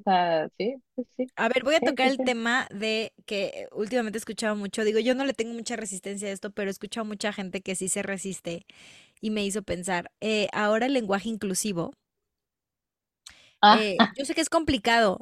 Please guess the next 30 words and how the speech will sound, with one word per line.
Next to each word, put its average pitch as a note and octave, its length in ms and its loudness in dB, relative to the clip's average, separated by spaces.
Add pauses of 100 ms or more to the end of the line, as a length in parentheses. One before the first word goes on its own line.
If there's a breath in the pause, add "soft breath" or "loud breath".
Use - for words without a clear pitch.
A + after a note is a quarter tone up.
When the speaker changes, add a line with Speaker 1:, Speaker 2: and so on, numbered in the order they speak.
Speaker 2:
¿no? A3+ 200 2
<laughs> - 20 0
O C4 80 4
sea, G3+ 300 4
a G3+ 120 2
mí, B3 160 6
Speaker 1:
Es - 160 2
que D4 80 8
es A3 80 6
Speaker 2:
les G#3+ 60 0
voy C4+ 120 12
a D#4 60 8
ser, C#4+ 160 8
Speaker 1:
complicado. A3+ 480 12
Speaker 2:
les A3 100 12
voy G3 80 8
a - 40 6
ser G4 120 8
súper G#3 260 4
honesta, G3+ 420 0
o G3 60 -2
sea, F#3+ 380 -2
a A3+ 120 0
mí B3 160 0
se E4 100 0
me G4 120 0
complica, F#3+ 500 2 (120)
lo G#3+ 140 0
intento A#3+ 440 2
usar, G#3 320 2